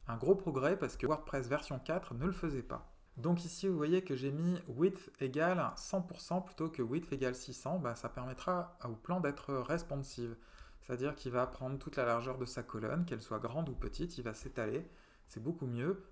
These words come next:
Quant à sa hauteur, elle est fixe, elle est à quatre cent cinquante pixels, même s'il n'y a rien de précisé, parce que c'est une dimension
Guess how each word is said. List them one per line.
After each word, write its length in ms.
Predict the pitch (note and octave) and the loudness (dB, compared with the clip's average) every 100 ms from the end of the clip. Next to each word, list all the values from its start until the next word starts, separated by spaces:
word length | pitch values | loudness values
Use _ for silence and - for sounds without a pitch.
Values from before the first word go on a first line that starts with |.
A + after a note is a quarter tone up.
| - | -10
Quant 120 | B2+ | -6
à 60 | D3+ | -4
sa 180 | - B2+ | 0 0
hauteur, 320 | A#2 D#3+ F#3 | 0 0 0
elle 80 | A#2 | 0
est 80 | |
fixe, 380 | - - F3 - | -4 -6 -6 -4
elle 80 | G#2+ | -2
est 80 | B2+ | 0
à 100 | D3+ | -2
quatre 220 | - - | -2 -6
cent 120 | D#3 | -6
cinquante 400 | D3 G2+ B2+ D#3+ - | -8 -6 -6 -6 -10
pixels, 440 | - D#3 - G#2+ B2+ - - | -12 -10 -6 -6 -8 -18 -12
même 120 | A#2+ | -10
s'il 160 | A2 - | -8 -4
n'y 80 | G#2 | -4
a 20 | |
rien 120 | A#2+ | -4
de 40 | B2+ | -6
précisé, 580 | - A2+ A#2+ A#2 F3+ - - - - | -8 -10 -6 -2 -2 -4 -16 -18 -12
parce 140 | - - | -10 -8
que 80 | |
c'est 160 | B2 B2 | -6 -4
une 160 | A#2 A2 | -2 -4
dimension 720 | C#3 D3 B2 - E3 F3 | -4 -4 -4 -4 2 2